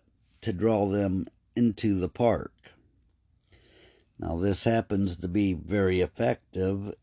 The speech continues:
and it does just that. However, that can also lead to ruined outings. Like I said before, I've had people set up spotlights and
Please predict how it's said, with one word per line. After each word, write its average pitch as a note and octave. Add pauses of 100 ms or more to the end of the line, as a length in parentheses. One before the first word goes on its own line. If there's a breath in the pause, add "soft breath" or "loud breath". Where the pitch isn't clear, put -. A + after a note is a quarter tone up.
and G#2
it -
does F#2
just F2 (100)
that. G2 (2000 soft breath)
However, F2
that F2
can F#2+
also F#2
lead F#2
to F2
ruined F2 (200)
outings. - (1300 soft breath)
Like F2+
I -
said G2
before, F#2+
I've G2
had F2+
people G2
set F#2+
up G2
spotlights F#2+
and E2+